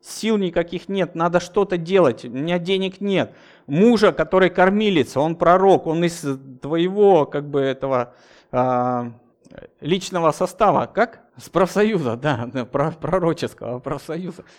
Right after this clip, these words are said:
Ну, что делать? Ну, как помочь матери? Как Елисей решает эту проблему? Говорит: «А чё у тебя вообще есть?» «У меня масло есть». А помните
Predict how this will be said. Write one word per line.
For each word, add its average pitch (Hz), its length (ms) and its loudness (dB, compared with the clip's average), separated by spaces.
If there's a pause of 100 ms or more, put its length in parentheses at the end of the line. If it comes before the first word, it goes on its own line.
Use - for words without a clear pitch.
(200)
Ну, 185 360 0 (200)
что - 320 6
делать? 254 600 4
Ну, 220 140 -2
как 269 240 6
помочь 233 400 4
матери? 151 540 0 (360)
Как 254 260 2
Елисей 190 720 -4
решает 139 440 -4
эту 135 200 -10
проблему? 139 520 -4
Говорит: 127 260 -8 (340)
«А - 80 -4
чё 349 200 2
у - 20 4
тебя 240 200 0
вообще 170 380 -4
есть?» 117 360 -8 (260)
«У 147 40 -16
меня 214 380 -8
масло 165 380 -4
есть». 120 420 -10 (240)
А 131 80 -10
помните 123 640 -6